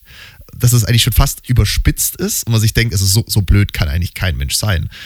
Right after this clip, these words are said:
Aber dann denkst du dir, es gibt so viele Leute auf der Welt und so viel bekloppte Idioten. Ich, hm, da könnten die schon, könnte schon mal so jemand dabei sein, ne? Aber natürlich, es ist im, im Großen und Ganzen, es ist eine Komödie, die dann natürlich auch viel mit, mit Übertreibung arbeitet.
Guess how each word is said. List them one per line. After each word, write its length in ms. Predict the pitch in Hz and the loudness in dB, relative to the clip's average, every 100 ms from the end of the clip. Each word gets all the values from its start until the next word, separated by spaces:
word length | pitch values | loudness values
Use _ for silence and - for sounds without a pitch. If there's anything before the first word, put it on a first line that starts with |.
| - - | -20 -4
Aber 140 | 90 | 0
dann 140 | 98 104 | 2 2
denkst 200 | 107 - | -2 0
du 60 | 95 | 0
dir, 140 | 90 | 0
es 160 | 67 - | -2 -4
gibt 160 | 87 | -4
so 220 | - 127 | 0 4
viele 240 | - - 117 | 4 4 4
Leute 300 | 107 110 90 | 2 2 0
auf 160 | 92 | -2
der 140 | - 92 | -2 0
Welt 280 | 87 107 - | 2 0 -2
und 120 | - | -2
so 140 | 95 135 | 0 0
viel 400 | - 131 123 123 _ _ _ _ _ | 2 2 2 0 _ _ _ _ _
bekloppte 400 | - - - - | 0 4 2 0
Idioten. 460 | 87 113 135 - 85 | 0 0 0 -2 -8
Ich, 160 | - - | -10 -10
hm, 160 | 226 233 | -12 -8
da 100 | - | -6
könnten 260 | 113 160 - | 2 2 2
die 100 | 120 | 0
schon, 220 | - - | 0 0
könnte 220 | - 196 | 2 2
schon 220 | 147 127 139 | 2 0 2
mal 160 | 107 | 2
so 100 | 98 | 2
jemand 280 | 98 101 90 | 2 2 2
dabei 300 | 92 90 95 | 2 2 2
sein, 240 | 87 82 | 2 2
ne? 140 | 85 131 - - - - - - | 2 0 -6 -14 -12 -10 -12 -8
Aber 120 | - 110 | 0 0
natürlich, 320 | 110 107 92 | 2 2 4
es 80 | 98 | 2
ist 80 | 113 | 0
im, 160 | 196 85 - | -2 -4 -4
im 200 | - 98 | -4 -2
Großen 260 | - 123 110 | 0 2 4
und 40 | |
Ganzen, 200 | 107 113 | 4 2
es 60 | 95 | 0
ist 60 | |
eine 140 | 87 104 | 0 0
Komödie, 540 | - 104 110 120 120 | 2 4 4 4 4
die 80 | 104 | 2
dann 140 | 101 92 | 0 0
natürlich 320 | 69 101 - | 2 2 2
auch 160 | 101 | -4
viel 220 | - - 104 | -2 2 4
mit, 200 | 95 104 | 2 0
mit 140 | 95 - | -2 0
Übertreibung 580 | 98 - 90 107 113 | 0 0 0 0 0
arbeitet. 440 | - 101 107 110 | 0 2 4 2